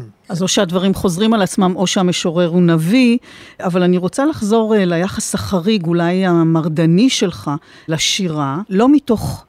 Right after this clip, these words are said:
הים, מתוך אוטובוס מספר חמש נפלטה מריאלה, לא על צוק שגיא, בקפה בפינת הרחוב שתתה ופטפטה בחברתי,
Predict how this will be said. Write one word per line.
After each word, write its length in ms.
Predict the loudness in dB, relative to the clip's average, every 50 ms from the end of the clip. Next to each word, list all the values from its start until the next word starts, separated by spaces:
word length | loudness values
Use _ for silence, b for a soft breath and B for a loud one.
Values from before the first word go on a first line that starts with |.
| _ -2
הים, 680 | 0 2 2 4 4 4 4 4 4 2 2 2 0 -2 -4 _ _ _ _ _ _ -4
מתוך 360 | -4 -2 -2 -2 -2 -2 -2 -4
אוטובוס 400 | -4 -2 -2 -2 -2 -2 -2 -2
מספר 360 | -2 -4 -4 -4 -4 -4 -4
חמש 520 | -6 -6 -2 0 0 2 2 0 0 0
נפלטה 560 | 0 0 -2 -2 -4 -8 -8 -6 -4 -2 0 2
מריאלה, 720 | 2 2 2 2 2 0 2 2 2 0 0 0 0 -2 -4 b b b b b -2
לא 200 | 0 2 2 2
על 60 | 0
צוק 300 | 0 -2 -2 -2 -2 -2
שגיא, 540 | -4 -4 -2 0 0 0 0 0 0 0 0 -2 _ _ -8
בקפה 480 | -6 -6 -4 -4 -6 -6 -2 0 0 0
בפינת 580 | 0 -2 -4 -2 0 0 2 2 0 0 0
הרחוב 500 | -2 -2 -2 -2 -2 -2 0 0 0 0
שתתה 500 | -2 -4 -4 -4 -2 -4 -4 -2 0 0
ופטפטה 640 | 0 0 -2 -4 -8 -8 _ -8 -10 -6 -4 -2 -2
בחברתי, 800 | -2 -2 -2 -2 -4 -4 -4 -4 -6 -6 -6 -6 -6 -6 -6